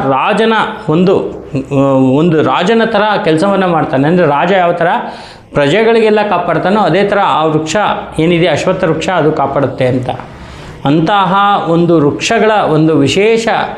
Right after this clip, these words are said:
ಪೂಜೆ ಪುನಸ್ಕಾರಗಳು ಬಹಳ ಒಂದು ವಿಶೇಷವಾಗಿರ್ತಕ್ಕಂಥದ್ದು. ನೋಡಿ, ಶಮಿಯ ವೃಕ್ಷ, ಆ ಶಮಿ ವೃಕ್ಷದಲ್ಲಿ ಶನೈಶ್ವರ ವಾಸ ಮಾಡ್ತಾ ಇರ್ತಾನೆ. ಆ ಶಮಿ ವೃಕ್ಷಕ್ಕೆ ಶನಿ ಶನಿವಾರ ಹೋಗಿ ಪೂಜೆ ಮಾಡೋದ್ರಿಂದ ತುಂಬ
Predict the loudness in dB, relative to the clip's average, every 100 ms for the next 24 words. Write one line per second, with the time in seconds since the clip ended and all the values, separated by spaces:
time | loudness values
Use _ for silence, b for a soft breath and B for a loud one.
0 | B B B -6 0 2 2 2 2 0
1 | -2 -2 0 2 2 0 0 0 2 2
2 | 2 2 0 0 0 2 0 -2 -2 0
3 | -2 -4 -8 B B B B 0 2 2
4 | 0 2 2 2 0 -2 -4 -4 -8 -14
5 | -18 -8 -2 -2 0 2 2 0 0 0
6 | 2 0 0 -2 0 0 0 0 0 0
7 | 0 0 0 0 -4 -6 B B B B
8 | -6 -4 0 2 2 2 2 0 -4 0
9 | -2 0 0 2 0 2 2 2 2 0
10 | 0 0 2 0 0 2 2 2 0 -4
11 | -10 B B B B B B -2 2 2
12 | 2